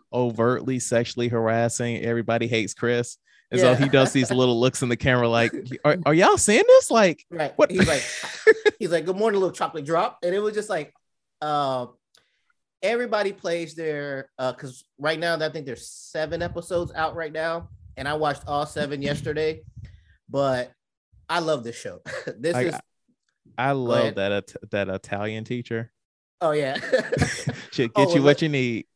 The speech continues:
Speaker 2: Right, yeah, 'cause later on, they're like, uh, oh, wait, was the first episode, was that the rug one?
Speaker 1: Yeah, yeah, yeah. And then they had that one teacher that, like, had, that kicked that kid.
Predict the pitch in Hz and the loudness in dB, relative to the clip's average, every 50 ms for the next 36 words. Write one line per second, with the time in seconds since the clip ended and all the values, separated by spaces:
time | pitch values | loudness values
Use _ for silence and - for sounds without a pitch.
0 | _ _ _ _ _ 226 220 202 156 135 127 170 180 156 135 - 202 165 170 185 | _ _ _ _ _ -2 -2 -2 -2 -4 -6 -6 -6 -6 -4 -6 -8 -2 -2 0
1 | 185 185 202 214 202 185 175 175 175 165 165 156 156 156 165 160 151 143 135 127 | 0 2 2 2 2 2 2 0 0 0 -2 -4 -6 -6 -6 -6 -4 -6 -6 -10
2 | _ _ _ _ _ _ _ - 254 269 226 185 170 185 165 156 - 240 240 254 | _ _ _ _ _ _ _ 0 0 2 0 0 -2 -6 -10 -10 -8 -6 -6 -4
3 | 254 247 214 226 233 247 226 202 175 165 196 202 196 143 139 160 175 185 - 208 | -4 -6 -6 -6 -8 -6 -8 -6 -6 -6 -6 -8 -8 -8 -4 -2 -4 -4 -4 -6
4 | 214 220 233 262 _ _ _ _ _ _ _ _ 139 139 135 131 127 117 117 127 | -10 -10 -10 -12 _ _ _ _ _ _ _ _ -14 -14 -14 -14 -16 -16 -16 -16
5 | 127 127 143 147 135 120 110 101 87 101 110 107 101 95 98 92 73 - - 127 | -6 0 2 4 4 4 4 4 2 2 0 0 0 -2 -2 -4 -4 -4 -4 -2
6 | 139 139 139 135 135 139 139 131 - 120 113 107 113 120 123 123 - 139 127 127 | -2 0 0 0 2 2 0 2 2 2 2 2 0 -2 -2 -2 -2 -4 -4 -2
7 | - 131 123 120 113 110 107 95 - 104 110 101 78 - 117 127 120 107 - _ | -2 -2 -2 0 2 0 0 0 0 -2 -2 -2 -4 -6 -4 -2 0 0 -2 _
8 | _ - 127 107 - - - - _ - - 135 - - _ 117 113 - _ - | _ -2 0 0 0 -2 -10 -18 _ -4 -4 -4 -4 -4 _ -4 -4 -4 _ -6
9 | - 131 135 131 123 | -6 -4 -2 -2 -2